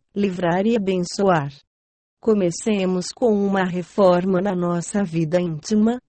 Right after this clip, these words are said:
para que possamos desfrutar das riquezas das doutrinas da graça de Deus em Cristo Jesus,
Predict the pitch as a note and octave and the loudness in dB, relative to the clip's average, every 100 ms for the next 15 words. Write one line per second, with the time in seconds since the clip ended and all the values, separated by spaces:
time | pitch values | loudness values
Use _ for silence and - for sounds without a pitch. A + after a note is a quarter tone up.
0 | _ A#3 G#3+ F#3 F3+ G#3+ - F#3 - G3 | _ 4 4 2 -4 -8 -4 -4 -2 -2
1 | G3 G3+ G3 G#3 G#3 - - A#3 A3+ F#3+ | 0 -2 -2 -4 -4 -4 -2 -2 0 -2
2 | E3+ E3 D#3+ D3+ - G3+ - - F3 E3 | -2 -2 -4 -6 -6 -12 -8 -2 -2 -2
3 | E3 D#3+ F3+ F#3 E3 F#3 F3+ - F#3 F#3+ | -6 -2 -2 -2 -2 -4 -4 -4 -2 0
4 | F#3+ F3+ F#3+ F#3 F#3+ F3+ F3+ - F#3 E3+ | 0 -2 -4 0 2 2 0 -4 -6 -2
5 | F#3+ F3+ F3+ F3+ F#3+ G3+ G3+ G3+ F3+ E3 | 0 0 0 0 -2 0 -2 -4 -4 -4
6 | - F3+ E3 G#3+ G#3+ F3+ D#3 | -6 -8 -2 -2 -2 -2 -4